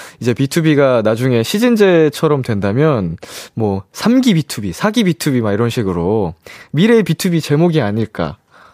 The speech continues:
<laughs> 귀엽습니다. 어, 제가 나중에 은퇴를 한다면 이제 적극적으로, 어, 양성을 하고 싶네요.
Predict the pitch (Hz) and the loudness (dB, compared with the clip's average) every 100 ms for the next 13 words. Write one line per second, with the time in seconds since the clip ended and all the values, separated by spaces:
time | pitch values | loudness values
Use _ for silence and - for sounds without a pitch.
0 | _ _ 151 - 143 - - - - - | _ _ -4 -4 -10 -12 -20 -20 -20 -20
1 | - - - 208 170 175 147 107 92 - | -20 -16 0 2 2 0 2 2 0 -4
2 | - - - - - 110 101 147 151 160 | -16 -20 -20 -18 -6 -4 0 0 4 4
3 | 127 113 151 156 151 135 160 185 165 147 | 2 2 2 2 2 2 2 2 4 2
4 | 139 139 170 143 101 95 90 - 139 127 | 0 2 2 2 0 -4 -8 -2 0 4
5 | 135 123 113 113 113 151 165 175 175 147 | 4 4 2 0 -2 -2 -2 0 2 4
6 | 139 135 254 - _ - 117 110 104 139 | 2 2 0 -6 _ -6 -2 0 0 2
7 | 175 156 135 143 127 - 131 101 90 170 | 0 0 -2 -4 -4 -4 -2 -2 -2 -6